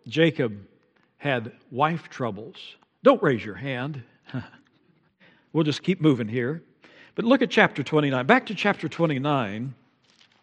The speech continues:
And a-, about this relationship, he, he longed to marry Rachel, the younger of the two. We see it,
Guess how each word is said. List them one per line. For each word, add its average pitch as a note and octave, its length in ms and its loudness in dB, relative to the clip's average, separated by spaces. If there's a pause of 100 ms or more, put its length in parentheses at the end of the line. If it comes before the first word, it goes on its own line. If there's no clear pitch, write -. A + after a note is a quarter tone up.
(600)
And F3 160 4 (220)
a-, - 160 -6
about B3+ 420 6
this - 320 0 (1040)
relationship, E3+ 920 4
he, G3 180 2
he G3 160 6
longed C4 540 6
to C4 100 6
marry G#3 680 6
Rachel, E3 640 6 (460)
the C3 260 8
younger C4 540 6
of A3 160 4
the G#3 80 0
two. C3+ 480 -2 (2000)
We A#2 100 -6
see E3 220 4
it, - 340 0